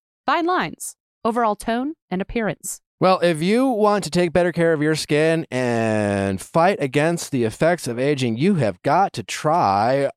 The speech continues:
Speaker 2: OneSkin. OneSkin is for everyone that wants to prevent and or reverse the signs of aging with a groundbreaking approach. OneSkin addresses skin health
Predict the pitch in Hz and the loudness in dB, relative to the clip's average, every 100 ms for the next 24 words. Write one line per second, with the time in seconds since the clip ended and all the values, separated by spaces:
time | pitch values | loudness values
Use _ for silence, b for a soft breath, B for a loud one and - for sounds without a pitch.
0 | - 107 104 104 117 262 302 262 - 165 | -4 -2 0 2 4 4 4 2 0 2
1 | 117 85 82 - 156 254 - 233 196 208 | 2 0 -4 -2 0 2 0 -2 0 -2
2 | - 185 180 190 165 131 170 180 151 139 | 0 0 2 2 0 2 0 0 -2 0
3 | 160 156 151 175 - 190 196 160 139 165 | -2 0 -2 -2 0 0 2 2 2 0
4 | 160 139 156 160 147 135 151 165 151 143 | 0 -2 0 0 -2 -2 -2 0 0 0
5 | 143 - 131 117 131 175 208 214 160 180 | -2 -2 -6 -4 -2 2 2 2 2 0
6 | 185 175 160 - 185 139 143 196 202 196 | 2 0 -2 0 0 0 0 0 0 -2
7 | 165 165 165 147 - 190 202 208 - - | 0 0 0 -4 -2 0 0 0 -4 -4
8 | - 170 151 | 2 2 2